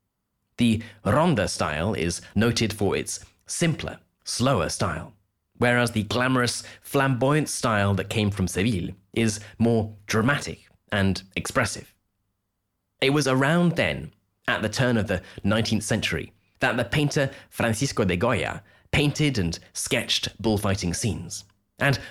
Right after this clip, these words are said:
bullfights became an interest of not only painters, but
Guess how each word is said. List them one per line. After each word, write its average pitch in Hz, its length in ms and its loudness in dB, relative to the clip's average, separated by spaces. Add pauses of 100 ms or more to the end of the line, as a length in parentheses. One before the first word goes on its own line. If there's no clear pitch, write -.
(120)
bullfights 160 640 -2 (180)
became 147 340 2
an 107 160 0
interest 110 580 -2 (120)
of 117 140 2
not 180 180 0
only 135 460 2 (160)
painters, - 600 -2
but - 220 -2